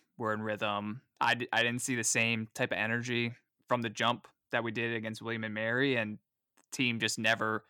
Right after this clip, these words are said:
never to me really looked comfortable. I mean, even when they were trying to, to mount that comeback at the end, you had Riller going, like, one on four. You had Jalen Richard take a jump shot with his heels on the,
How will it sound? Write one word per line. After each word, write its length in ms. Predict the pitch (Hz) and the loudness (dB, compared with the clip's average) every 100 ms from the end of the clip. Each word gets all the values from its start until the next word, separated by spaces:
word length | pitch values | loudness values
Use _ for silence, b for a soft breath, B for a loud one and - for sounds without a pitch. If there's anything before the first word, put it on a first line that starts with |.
| b b b b _ _ - | b b b b _ _ -2
never 240 | 139 160 | 2 2
to 100 | 151 | 2
me 160 | 131 135 | 2 4
really 220 | 120 117 | 4 4
looked 200 | 113 - | 2 0
comfortable. 460 | 120 120 127 98 101 | 0 0 -2 -2 -2
I 60 | |
mean, 180 | 107 107 | -2 -4
even 480 | 113 131 131 120 113 _ _ _ _ _ | 0 2 2 0 -6 _ _ _ _ _
when 140 | 127 123 | -4 0
they 100 | 117 | 2
were 60 | |
trying 320 | 110 120 113 110 | 2 4 4 4
to, 200 | 104 - - | 2 0 -4
to 80 | |
mount 260 | 110 110 110 | 2 2 2
that 160 | 113 - | -2 0
comeback 320 | 123 117 117 | 2 2 2
at 80 | 110 | -2
the 160 | 104 | 2
end, 180 | 113 104 | 2 2
you 60 | 107 | -2
had 200 | 101 95 _ b b b - | -2 -4 _ b b b -2
Riller 280 | 151 156 139 | 2 4 4
going, 240 | 131 123 | 4 4
like, 180 | 101 131 | 2 2
one 200 | 131 131 | 2 2
on 140 | 117 | 2
four. 680 | - 196 185 175 156 143 127 | -2 -2 0 2 2 2 0
You 160 | 120 | 0
had 180 | 120 113 | 0 0
Jalen 260 | 131 131 113 | 2 2 0
Richard 520 | 110 143 127 123 120 | -2 0 2 2 0
take 160 | 123 107 | -2 -2
a 40 | |
jump 260 | 98 117 117 | 0 0 2
shot 200 | 123 107 | 0 0
with 80 | |
his 160 | 101 104 | -2 -2
heels 300 | 131 120 113 | 0 0 0
on 100 | 107 | -2
the, 140 | 98 | -2